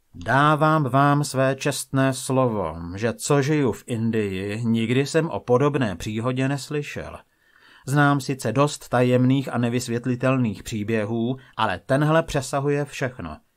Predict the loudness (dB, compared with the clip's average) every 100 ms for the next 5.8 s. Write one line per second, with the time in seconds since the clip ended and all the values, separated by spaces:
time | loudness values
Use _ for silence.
0 | _ _ _ _ 2 4 6 4 2 -2
1 | -2 2 4 4 2 0 0 0 0 0
2 | 0 0 0 -2 -2 -4 0 0 2 0
3 | -2 -4 -6 -8 -16 _ 0 2 4 2
4 | 0 -2 -2 -2 -2 0 0 0 0 -2
5 | -2 -2 -2 -2 0 4 4 2